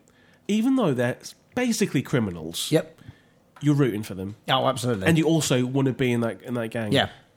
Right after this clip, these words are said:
Speaker 1: I can't ride a motorbike.
Speaker 2: Nope.
Speaker 1: I look great in a, in a le-, leather jacket, though.
Speaker 2: Uh, likewise.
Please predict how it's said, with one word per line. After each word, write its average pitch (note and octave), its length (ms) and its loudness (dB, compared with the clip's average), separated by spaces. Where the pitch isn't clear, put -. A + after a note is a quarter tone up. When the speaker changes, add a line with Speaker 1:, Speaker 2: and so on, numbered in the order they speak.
Speaker 1:
I E3+ 80 2
can't B2 240 0
ride G#2+ 120 -2
a G#2+ 40 -4
motorbike. G#2+ 480 -4
Speaker 2:
Nope. A3 180 0
Speaker 1:
I - 20 2
look D3 140 2
great C#3 180 2
in B2 140 0
a, C3 100 -4
in C3 120 0
a B2 40 2
le-, B2 280 0
leather B2 180 0
jacket, A#2 300 -6
though. G#2 220 -6
Speaker 2:
Uh, C#3+ 280 0
likewise. C3 480 -2